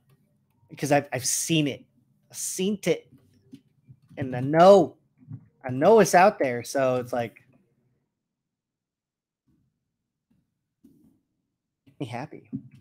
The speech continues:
Ooh, a little hole in there. Ooh, close. There we go. Okay.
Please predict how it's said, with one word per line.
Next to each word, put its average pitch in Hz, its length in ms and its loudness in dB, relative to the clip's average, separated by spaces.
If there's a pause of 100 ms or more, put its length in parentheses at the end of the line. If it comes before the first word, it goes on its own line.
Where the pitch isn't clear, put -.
(260)
Ooh, 190 120 -10
a 131 40 -8
little 123 220 -2
hole 147 260 -6
in 104 80 -12
there. 98 220 -14 (440)
Ooh, 214 320 -14 (540)
close. 117 320 -16 (1400)
There 110 100 -12
we - 60 -
go. - 120 -20 (1700)
Okay. 120 240 -4